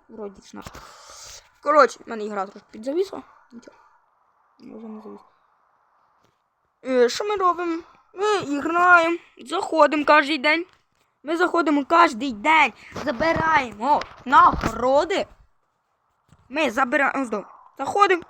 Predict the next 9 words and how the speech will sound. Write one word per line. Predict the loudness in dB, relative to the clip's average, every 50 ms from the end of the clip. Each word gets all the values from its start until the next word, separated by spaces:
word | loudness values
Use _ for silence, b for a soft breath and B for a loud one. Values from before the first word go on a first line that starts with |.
| _ -10
забираємо | -6 -4 0 0 0 0 0
нагороди. | -2 -2 -2 -4 -4 -4 -6 -8 -12 _ _ _ _ B B B B B B
І, | -4 -2 0 0 0 -2 -6 _ _
щоб | -14 -14 -14
піднятися | -12 -10 -2 0 0 0 0 -2 -10 -14
швидко | -10 -2 0 0 2 2 2 0 -2 -4 -16 -20 -10
на | -4 0 0 0 0 -2 -6 b b b b b b _ _ _
п'ять | -4 -2 -2 0
мільйонів, | 0 -2 -2 -2 -2 -2 -2 -2 -2 -4